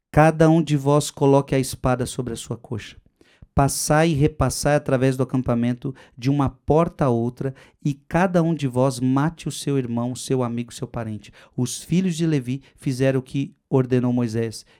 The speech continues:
e cerca de três mil homens morreram naquele dia entre o povo. Gente,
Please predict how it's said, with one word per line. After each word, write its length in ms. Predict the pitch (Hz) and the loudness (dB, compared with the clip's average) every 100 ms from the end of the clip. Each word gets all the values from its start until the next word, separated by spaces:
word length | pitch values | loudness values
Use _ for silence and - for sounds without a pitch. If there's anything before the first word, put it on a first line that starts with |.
| - | -8
e 80 | |
cerca 440 | 120 - 135 131 123 | -6 0 0 0 -6
de 140 | 120 | -8
três 520 | - - 139 147 156 | -14 -4 0 0 -2
mil 220 | 151 156 156 | -4 -4 -2
homens 520 | 117 113 117 113 - _ - | -2 -4 -6 -12 -16 _ -8
morreram 580 | 123 120 101 110 107 107 _ - | -4 -2 -2 -4 -6 -14 _ -12
naquele 340 | 113 - 113 | -12 -10 -10
dia 380 | 110 107 101 107 _ - | -10 -12 -12 -14 _ -12
entre 240 | 110 117 | -12 -12
o 40 | 110 | -14
povo. 300 | - 101 - _ _ _ - | -12 -14 -16 _ _ _ -8
Gente, 320 | 123 131 | -4 -4